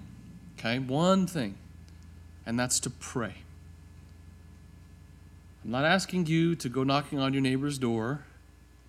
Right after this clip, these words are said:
yet. Right now, I'm asking you to pray. Now, without question, it is God's will, it is not God's will, I should say, for any to perish,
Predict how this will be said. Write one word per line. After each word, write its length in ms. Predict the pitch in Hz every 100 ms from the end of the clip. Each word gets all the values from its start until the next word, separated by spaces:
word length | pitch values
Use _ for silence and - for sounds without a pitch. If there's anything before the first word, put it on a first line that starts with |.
| - - -
yet. 560 | 131 156 113 143 - - - - - - - - - - -
Right 140 | - 135
now, 200 | 139 131
I'm 120 | 139
asking 340 | 117 113 127
you 200 | 113 110
to 140 | 110 -
pray. 400 | - - 104 - - - - - - - - - - - - - - -
Now, 80 | 156
without 300 | 175 233 269
question, 520 | - 170 - - 120 - - - - - - - - - - - - - - - - - - -
it 160 | 165
is 140 | 202 214
God's 280 | 208 208 160
will, 460 | 139 117 104 104 - - - - - - - - - - - -
it 80 | 139
is 120 | 120
not 240 | 139 208
God's 260 | 143 110 104
will, 140 | 110
I 60 | 101
should 220 | 104 107
say, 320 | - 104 98 -
for 320 | - - 131 127
any 260 | 156 170 151
to 120 | 135
perish, 580 | - 113 87 95 -